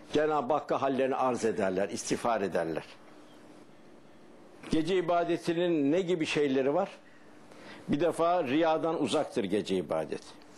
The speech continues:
Harici alakalar kesilmiştir. Bir de fedakarlık ister gece kalkmak. Yine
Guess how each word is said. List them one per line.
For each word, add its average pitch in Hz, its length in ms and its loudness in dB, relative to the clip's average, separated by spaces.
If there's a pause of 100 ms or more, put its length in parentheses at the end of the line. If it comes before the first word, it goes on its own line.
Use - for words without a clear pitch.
(480)
Harici 165 500 2
alakalar 160 680 2
kesilmiştir. - 760 -2 (760)
Bir 165 220 2
de 202 100 2
fedakarlık 165 800 0
ister 135 300 0
gece 110 280 0
kalkmak. - 440 -6 (1500)
Yine 170 420 2